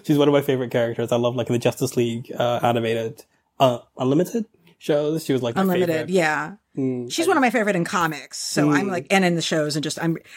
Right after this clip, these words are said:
Speaker 2: I, you know, in the, in the, sh-, in the comics, she is not a therapist, but I think it's
Speaker 1: Yeah.
Speaker 2: a really cool decision for her.
Speaker 1: Yeah,
Speaker 2: Um,
Speaker 1: and
Speaker 2: I love
Speaker 1: al-
Speaker 2: that they, s-, they ended.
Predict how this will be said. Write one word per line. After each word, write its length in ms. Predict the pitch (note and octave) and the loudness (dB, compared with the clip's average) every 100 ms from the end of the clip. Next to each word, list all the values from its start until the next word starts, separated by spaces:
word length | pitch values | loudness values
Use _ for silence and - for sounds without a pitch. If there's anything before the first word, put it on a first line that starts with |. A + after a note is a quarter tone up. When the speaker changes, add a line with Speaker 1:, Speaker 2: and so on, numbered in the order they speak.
| - - | -10 -2
Speaker 2:
I, 160 | A3 - | -2 0
you 100 | A#3+ | 0
know, 120 | A3+ | 2
in 100 | G#3 | 2
the, 100 | G#3+ | 2
in 80 | A3+ | 0
the, 80 | A3 | 0
sh-, 100 | - | 0
in 140 | A3+ | 0
the 80 | G#3 | 0
comics, 380 | G3 A#3 A#3+ A3+ | 0 0 0 -2
she 100 | F#3 | -4
is 140 | D#3 | -2
not 160 | D#3 F3 | -2 -2
a 40 | |
therapist, 600 | G#3 G3+ A3 C4 B3+ - | 0 0 2 2 0 0
but 120 | - D#3 | -4 -2
I 60 | |
think 200 | D#3 E3 | 0 4
it's 100 | C#3 | 4
Speaker 1:
Yeah. 60 | E3 | 4
Speaker 2:
a 20 | |
really 240 | D#3 D3 | -2 -4
cool 420 | C#3+ - D3+ C#3 C3+ | -2 0 0 -2 -4
decision 440 | D#3+ - C#3+ A#2+ | -2 0 0 -2
for 160 | - C3+ | -6 -6
her. 340 | A#2+ - - _ - | -8 -10 -18 _ -6
Speaker 1:
Yeah, 440 | D3+ E3 D#3+ E3+ | 0 2 2 2
Speaker 2:
Um, 80 | E3+ | 0
Speaker 1:
and 100 | D3+ | 0
Speaker 2:
I 40 | A#3+ | 2
love 220 | B3 E4 | 2 2
Speaker 1:
al- 0 | |
Speaker 2:
that 100 | F#4+ | 0
they, 80 | E4 | -2
s-, 160 | - - | -4 -2
they 180 | C4 | 0
ended. 460 | A3 C4+ F4 D#3 | 2 2 2 -4